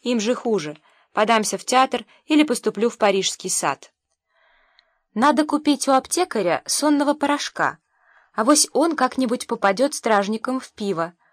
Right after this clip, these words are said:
подмигнула мне Элли. Я поцеловала их обоих. Мазу тут же старательно утёрся. Вручила Элли несколько монеток на снотворное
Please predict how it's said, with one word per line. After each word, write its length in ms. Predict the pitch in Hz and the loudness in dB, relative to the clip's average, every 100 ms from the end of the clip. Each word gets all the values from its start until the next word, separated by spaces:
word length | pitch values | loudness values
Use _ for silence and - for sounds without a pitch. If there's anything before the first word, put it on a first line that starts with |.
| _ | _
подмигнула 560 | - 196 196 190 233 254 | -6 -2 -2 0 0 0
мне 360 | 202 202 196 165 | -2 -2 -2 -4
Элли. 280 | 151 143 _ _ _ _ _ _ _ _ _ _ _ | -6 -10 _ _ _ _ _ _ _ _ _ _ _
Я 180 | 233 370 | 0 0
поцеловала 680 | 311 302 262 233 214 269 254 | 2 -2 2 2 4 4 2
их 300 | - 214 - | -2 -6 -2
обоих. 680 | 202 180 170 156 151 - - _ _ _ _ - | -2 -2 -2 -4 -4 -12 -20 _ _ _ _ -2
Мазу 320 | 196 226 196 | 2 2 0
тут 240 | 190 170 220 | -4 -4 -2
же 100 | 247 | -4
старательно 720 | - 190 185 185 185 185 185 | 0 2 2 0 -4 -4 -6
утёрся. 580 | - 165 147 - - - _ _ _ _ - - - | -6 -8 -6 -8 -10 -18 _ _ _ _ -20 -20 -10
Вручила 500 | 196 247 - 359 294 | -4 -2 2 2 2
Элли 340 | - 247 220 214 | 2 2 2 2
несколько 540 | 208 196 - 180 185 | 0 -2 -6 -8 -2
монеток 560 | 180 170 226 294 277 - | 0 0 -2 -4 -6 -6
на 80 | |
снотворное 880 | 254 254 254 226 254 226 226 220 214 | -4 -2 -4 0 -2 0 -2 -4 -6